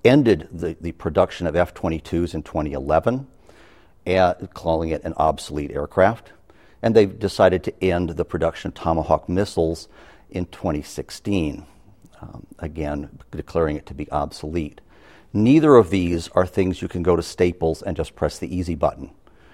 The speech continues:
Uh, we need to be reestablishing our military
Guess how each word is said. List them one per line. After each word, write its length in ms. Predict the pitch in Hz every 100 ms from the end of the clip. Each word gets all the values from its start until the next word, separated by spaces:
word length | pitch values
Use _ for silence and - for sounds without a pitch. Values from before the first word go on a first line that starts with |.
| - - _ _
Uh, 120 | - - _
we 140 | 87
need 240 | 78 90 87
to 100 | -
be 260 | 80 78 -
reestablishing 1080 | 82 92 107 - 95 95 98 - 95 95 92
our 140 | 85 78
military 640 | 85 98 - 107 110